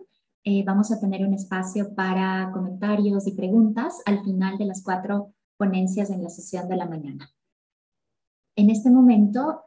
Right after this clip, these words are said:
eh, voy a presentar a la segunda ponente en la sesión de la mañana. Se trata de Julia Rey.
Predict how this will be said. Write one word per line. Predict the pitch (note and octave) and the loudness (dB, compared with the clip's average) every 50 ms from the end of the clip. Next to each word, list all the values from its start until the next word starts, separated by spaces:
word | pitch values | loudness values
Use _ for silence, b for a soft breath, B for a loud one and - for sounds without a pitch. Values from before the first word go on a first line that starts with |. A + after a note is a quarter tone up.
| _ - | _ -4
eh, | G#3+ G3+ G3 F#3+ F#3+ F#3+ F#3 | -2 0 0 0 -2 -4 -4
voy | F#3 F#3+ F#3 G3 | -4 -2 -2 -2
a | G3+ | -4
presentar | G3 G3 - - F#3+ F#3 F#3 F#3 F#3 F#3+ F#3+ G3 G3+ - - | -4 -6 -6 -4 -4 -4 -2 -2 -2 -2 -2 -2 -4 -6 -8
a | - G3 G3 | -6 -4 -4
la | F#3+ F#3 F3+ F3+ F#3 - | -4 -4 -6 -8 -10 -12
segunda | - - F#3+ F3+ G3 G3+ G#3 G#3 G#3+ G#3 G#3 | -10 -8 -6 -2 2 4 4 4 4 2 -2
ponente | - G3 F3+ F3+ F3 F3 E3+ E3+ - - - F#3+ F#3+ G3 - | -4 -6 -6 -6 -8 -10 -14 -16 -16 -10 -8 -6 -6 -6 -6
en | - F#3 F3 | -8 -8 -8
la | E3+ F#3+ | -8 -12
sesión | - - - - - F3+ F#3 F3+ | -16 -18 -20 -16 -14 -14 -12 -8
de | F#3+ | -8
la | F#3+ F#3 | -6 -6
mañana. | F3+ E3+ E3 F3+ F#3+ F#3+ F#3 F#3+ A3+ D4 F4+ - | -6 -8 -8 -8 -8 -6 -4 -2 -2 -2 -2 -4
Se | - - G3 | -10 -12 -12
trata | - - F#3 F#3 - G3+ G3+ | -10 -8 -10 -8 -4 -4 -4
de | F#3+ F3+ F#3 | -4 -4 -6
Julia | - - F#3+ F#3 F#3 F3+ F3 | -6 -6 -4 -2 -2 -4 -4
Rey. | - G3 G3 F#3+ G3+ C4+ E4 - | -4 -4 -2 0 0 -2 -2 -4